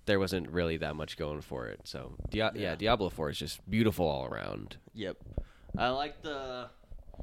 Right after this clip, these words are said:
Speaker 2: like, world bosses and stuff where it's kinda like a lot of peop-, I don't know if they had those on three or not.
Speaker 1: De-, I don't think so.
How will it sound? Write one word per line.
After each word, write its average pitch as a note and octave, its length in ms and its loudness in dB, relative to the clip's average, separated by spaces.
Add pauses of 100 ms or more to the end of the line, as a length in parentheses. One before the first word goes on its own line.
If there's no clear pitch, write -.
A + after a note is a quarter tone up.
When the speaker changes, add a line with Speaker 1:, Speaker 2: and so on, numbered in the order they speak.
(200)
Speaker 2:
like, B2 180 4
world A#2+ 360 4
bosses A#2 520 8
and A2 140 6
stuff G#2 340 8
where G#2+ 160 8
it's G2+ 100 4
kinda G#2 260 6
like G2+ 180 8
a G2+ 60 8
lot G2 260 10
of F#2+ 100 2
peop-, G2+ 240 6
I F#2 40 8
don't A2+ 100 8
know A#2 100 10
if A2 80 6
they A2 100 8
had G2 280 8
those F#2+ 220 6
on F#2 180 0
three F#2+ 240 0
or F#2 100 -2
not. F#2 320 -4 (960)
Speaker 1:
De-, C#3+ 280 8
I C3+ 120 8
don't C#3+ 200 8
think A2+ 260 6
so. C#2+ 400 2